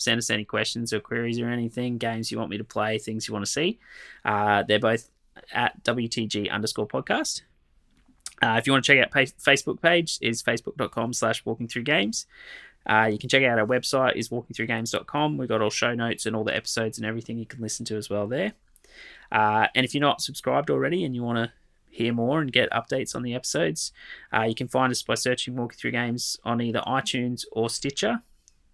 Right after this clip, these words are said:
uh, for Android users. Uh, so jump on there, hit the subscribe button, get the podcast, give us a five-star review so we can get the numbers up, and we'd really appreciate it.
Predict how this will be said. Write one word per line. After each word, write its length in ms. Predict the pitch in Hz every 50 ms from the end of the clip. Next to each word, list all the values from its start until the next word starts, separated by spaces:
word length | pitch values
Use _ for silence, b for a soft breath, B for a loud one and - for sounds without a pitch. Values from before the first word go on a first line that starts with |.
| _ -
uh, 220 | - 123 120 123 123
for 100 | - -
Android 420 | - 113 127 127 131 139 139 139 147
users. 440 | 139 143 143 135 143 135 131 - B B B B B B B B B B _ -
Uh, 380 | - 113 117 117 117 117 113 113
so 180 | - - 123 117 - _ _ _ _ - -
jump 180 | - 151 135
on 120 | 139 131 139
there, 300 | 139 139 143 143 147 - - _ _ _ _ _ _ _ _ -
hit 160 | 151 151 -
the 60 | 131
subscribe 460 | - - 160 - - - 127 127 123
button, 460 | 127 131 117 78 110 120 123 123 123 - _ -
get 120 | - 117 98
the 60 | -
podcast, 680 | - 127 120 113 - 127 120 117 117 - - - - _ _ -
give 120 | - 127
us 120 | 127 123 -
a 40 | -
five-star 460 | - 120 120 117 - - 117 120 117
review 420 | 110 120 120 117 120 120 120 113
so 220 | 110 - 104 107 107
we 100 | 107 110
can 280 | - 110 101 98 101 - _ _ _ -
get 140 | 107 95 101
the 60 | 107
numbers 300 | 104 104 110 110 110 113
up, 240 | 110 107 104 - _ _ _ _ -
and 180 | - - 104 110
we'd 160 | 110 110 113
really 200 | 110 107 110 110
appreciate 500 | 113 - 131 135 - - 156 160 165 165
it. 160 | 160 - -